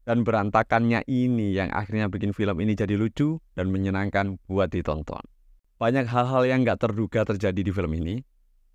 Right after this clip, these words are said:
tapi ending dari film ini menurutku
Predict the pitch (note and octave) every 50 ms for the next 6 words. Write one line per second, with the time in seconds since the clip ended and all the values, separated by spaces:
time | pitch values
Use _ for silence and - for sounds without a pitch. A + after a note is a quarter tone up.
0 | _ _ - - F#2+ - - - - - A2 A2+ A#2 A2 A2 C3+ D3+ D#3+ D#3 C#3+
1 | C3+ C#3 B2+ C#3 C3 B2+ C3 C3 C3 C3 B2+ B2+ B2+ C3 B2+ - _ _ _ _
2 | _ _ _ _ _ _ _ _ _ - A2+ A2+ A#2 A2+ A#2 A2 - C3+ C#3+ C#3+
3 | C#3+ C#3+ D3